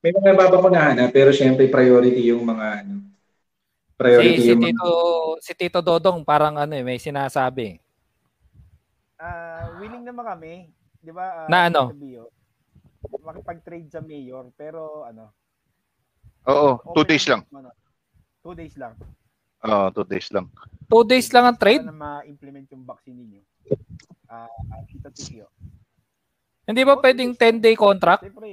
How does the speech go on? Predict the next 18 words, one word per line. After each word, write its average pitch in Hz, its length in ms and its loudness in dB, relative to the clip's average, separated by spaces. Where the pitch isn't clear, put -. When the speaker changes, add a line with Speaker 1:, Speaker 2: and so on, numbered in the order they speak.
Speaker 3:
iba-iba 151 340 -20
yung 151 120 -20
tayo 143 200 -16
ng 143 200 -20
mayor 131 300 -20
namin. 120 280 -20
Speaker 4:
Wala. 98 360 -6
Speaker 3:
Hindi. 127 680 -20
Kumbaga, - 200 -20
Speaker 2:
Oo, 135 200 -8
Speaker 3:
two - 20 -12
Speaker 2:
may-, 143 160 -14
Speaker 3:
months 156 160 -20
na 147 80 -20
Speaker 2:
medyo 139 260 -8
Speaker 3:
yun. 151 300 -8
Pero, 147 240 -20
ah, 135 300 -20